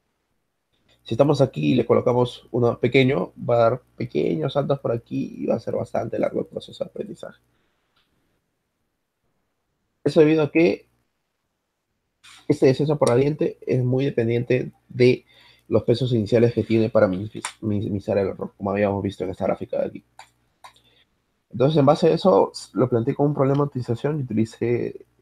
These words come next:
lo que serían algoritmos evolutivos de inspiración cuántica, que tranquilamente pudieron ser al-, algún otro tipo de algoritmo evolutivo, pero me enfoqué, enfoqué en sí en este, en donde utilizamos la minimización de la función del error,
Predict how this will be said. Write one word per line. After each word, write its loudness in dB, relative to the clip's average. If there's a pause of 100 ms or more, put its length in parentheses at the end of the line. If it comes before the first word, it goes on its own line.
(120)
lo -4
que -8
serían -2
algoritmos -6
evolutivos -4
de -6
inspiración -10
cuántica, -2
que -4
tranquilamente -4
pudieron -6
ser -6
al-, -6
algún 0
otro -2
tipo -4
de 4
algoritmo 0
evolutivo, -4
pero -16
me -6
enfoqué, -8 (360)
enfoqué -4
en -2
sí -2
en -2
este, -4 (2000)
en -4
donde 2
utilizamos -2
la 0
minimización 0
de -2
la -4
función -2
del 2
error, 2